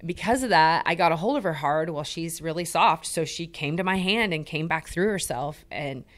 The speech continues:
like, came on the same side of it. And No fault of hers at all. Totally on me. And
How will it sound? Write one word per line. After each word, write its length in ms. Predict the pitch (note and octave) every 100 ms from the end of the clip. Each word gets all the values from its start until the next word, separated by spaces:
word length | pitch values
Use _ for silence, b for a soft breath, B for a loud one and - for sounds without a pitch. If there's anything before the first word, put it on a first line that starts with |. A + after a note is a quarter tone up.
| B B B B
like, 180 | D3+ -
came 280 | E3+ E3 D#3
on 80 | D3+
the 80 |
same 240 | D3 D3+ D3+
side 260 | - E3
of 100 | A3
it. 160 | A#2 F#2+
And 320 | E3+ E3 D3+ D3 B B B -
No 260 | E3+ F#3+
fault 280 | A3 F3 C3+
of 100 | -
hers 320 | - - - -
at 140 | D3+
all. 260 | D3 - F#3
Totally 540 | - - G3 F#3 E3+
on 180 | D3+ D3
me. 300 | C#3 C#3 D3+ -
And 360 | F3 E3 E3